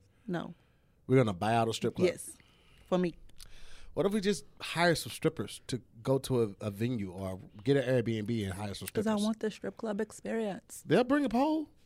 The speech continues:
Speaker 1: <laughs>
Speaker 2: They'll bring a pole and they'll dance
Speaker 1: What's
Speaker 2: on
Speaker 1: the
Speaker 2: you.
Speaker 1: difference? Why not the club versus us having them come
Speaker 2: I
Speaker 1: from
Speaker 2: feel like
Speaker 1: us?
Speaker 2: it would be less expensive for us to rent out a place, and we're
Speaker 1: So you
Speaker 2: more con-
Speaker 1: going, you going cheap on me, son?
Speaker 2: I didn't get a chance to finish 'cause you cut me off 'cause you're rude as fuck.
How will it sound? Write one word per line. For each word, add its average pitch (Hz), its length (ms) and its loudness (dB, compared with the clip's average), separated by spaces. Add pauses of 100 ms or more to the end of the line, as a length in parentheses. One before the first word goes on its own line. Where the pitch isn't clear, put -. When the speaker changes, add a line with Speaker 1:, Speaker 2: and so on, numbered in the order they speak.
Speaker 1:
<laughs> 240 100 6 (920)
Speaker 2:
They'll 151 100 0
bring 208 140 8
a 254 60 6
pole 208 320 8
and 208 80 6
they'll 185 100 8
dance 165 300 4
Speaker 1:
What's 277 100 12
Speaker 2:
on 285 60 6
Speaker 1:
the 269 40 10
Speaker 2:
you. 233 80 12
Speaker 1:
difference? 202 320 12
Why 208 160 8
not 208 180 6
the 202 60 2
club 185 320 6
versus 185 400 2
us - 380 2
having 170 260 2
them 165 140 2
come 165 180 0
Speaker 2:
I 170 60 4
Speaker 1:
from - 60 0
Speaker 2:
feel 220 100 10
like 220 140 10
Speaker 1:
us? 220 40 6
Speaker 2:
it 202 60 8
would 185 100 8
be 180 140 4
less 147 320 2
expensive 147 420 -2
for - 180 -4
us 135 220 0
to 135 160 0
rent 123 300 2
out 117 260 2 (220)
a 120 140 0
place, 117 540 0 (220)
and 135 380 4
we're 123 140 6
Speaker 1:
So 311 80 12
you 302 180 12
Speaker 2:
more 330 100 12
con- 339 100 12
Speaker 1:
going, 320 360 12 (100)
you 262 140 10
going 359 320 12
cheap 381 400 12
on 381 180 12
me, 403 140 12
son? 415 260 12 (1300)
Speaker 2:
I 131 80 4
didn't 147 140 6
get 131 100 6
a 110 40 -2
chance 123 220 0
to 113 60 -6
finish 123 300 -2
'cause 110 180 -6
you 104 60 -4
cut - 280 -4
me 123 140 -2
off 104 160 -4
'cause 101 180 -6
you're 98 120 -4
rude 104 280 -4
as 92 100 -10
fuck. - 240 -16